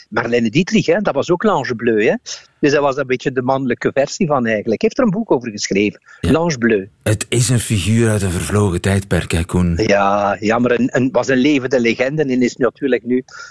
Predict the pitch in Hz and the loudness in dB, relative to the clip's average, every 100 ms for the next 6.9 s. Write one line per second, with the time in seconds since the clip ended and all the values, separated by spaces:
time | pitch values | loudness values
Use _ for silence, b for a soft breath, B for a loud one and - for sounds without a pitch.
0 | B - 131 117 120 120 120 123 117 101 | B -4 0 0 -2 -2 -2 0 0 2
1 | 95 117 120 107 131 135 107 113 151 143 | 2 2 2 2 0 -2 0 0 0 0
2 | 131 113 123 110 104 147 135 123 123 110 | 0 0 0 0 -2 -2 -2 -2 0 -2
3 | 107 123 151 165 127 - 131 147 160 175 | 0 0 0 -2 -4 -6 -2 0 0 -4
4 | B B B 143 135 110 113 147 - 147 | B B B 0 0 0 0 -2 -2 -2
5 | 117 117 107 143 156 135 - 139 139 - | 0 0 0 0 2 -2 0 -2 -2 -4
6 | 117 101 117 - - _ - 85 | -4 0 0 -2 -20 _ -4 -4